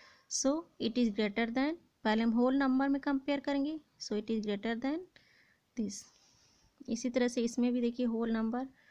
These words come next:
four है, whole number three है, so it is greater than this। इसी तरह से आप इसको कर लोगे।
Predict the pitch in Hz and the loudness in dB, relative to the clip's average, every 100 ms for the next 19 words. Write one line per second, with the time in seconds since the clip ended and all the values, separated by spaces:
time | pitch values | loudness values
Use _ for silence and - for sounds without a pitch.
0 | - - _ _ 226 254 277 254 220 220 | -20 -20 _ _ 0 0 0 0 2 2
1 | 214 214 214 214 190 196 - 240 214 226 | 0 -2 -2 -2 0 0 0 0 0 -2
2 | 233 202 196 214 214 233 240 214 180 - | -2 -2 -2 -4 -2 0 0 -2 -8 -14
3 | _ _ _ _ _ - 208 240 226 220 | _ _ _ _ _ -8 -6 -2 -2 0
4 | 220 202 196 - 196 196 190 196 233 | -2 -2 -6 -6 -10 -8 -8 -10 -12